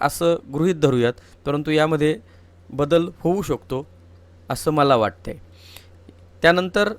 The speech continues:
आपल्याला हे प्रशिक्षण ऑफलाईन घ्यायचं आहे असं सुद्धा या ठिकाणी नमूद करण्यात आलेलं आहे.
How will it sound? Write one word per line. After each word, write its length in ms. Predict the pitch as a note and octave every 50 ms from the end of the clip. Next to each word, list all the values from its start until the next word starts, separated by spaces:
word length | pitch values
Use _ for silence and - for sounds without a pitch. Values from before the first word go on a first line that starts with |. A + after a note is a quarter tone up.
| - - -
आपल्याला 340 | C#3+ D3 - D#3+ E3 E3 D#3+
हे 100 | E3 D#3+
प्रशिक्षण 640 | E3 E3 D#3+ - - - - - F#3+ F#3 F#3+ F#3 - -
ऑफलाईन 420 | - C#3+ C#3 - E3+ E3+ F3 F3 F3
घ्यायचं 440 | D#3 D#3 C#3+ C#3 - E3 D#3 D#3+ F3+ - - - - _ -
आहे 320 | - C#3+ C#3+ D#3 E3 F3 - - - - -
असं 220 | C3+ - - E3
सुद्धा 300 | D3+ - D3 C3+ C#3+ D#3
या 120 | D3 D3 C#3+
ठिकाणी 420 | C#3 C3+ A#2+ - B2 B2 C#3 E3 F3 - - - - -
नमूद 400 | - B2 C3 C3+ C#3 C#3+ C#3+ -
करण्यात 400 | - - A#2 A2 A2+ A#2 A2+ -
आलेलं 320 | A2 A#2 G#2+ G#2 G#2 G2+ G2
आहे. 160 | G2 F#2+ F#2+